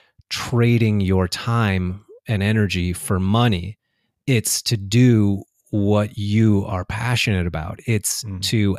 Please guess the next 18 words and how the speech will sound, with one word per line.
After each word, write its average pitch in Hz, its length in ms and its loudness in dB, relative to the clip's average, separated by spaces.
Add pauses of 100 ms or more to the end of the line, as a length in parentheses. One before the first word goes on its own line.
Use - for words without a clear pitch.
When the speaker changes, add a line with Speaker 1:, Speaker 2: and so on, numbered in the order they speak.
Speaker 1:
act 117 360 -4
on 90 400 -2 (400)
what 101 260 0 (120)
wants 104 840 -2 (160)
to - 160 -4
come 95 580 -2 (140)
up 104 340 -4 (240)
into 123 380 0
your 101 180 2
life 92 480 -2
and 95 200 -2
through 120 300 2
your 92 220 2
life 87 320 -2
from 92 380 -2 (120)
deep 117 280 0
inside 90 500 -2
you, 87 160 -2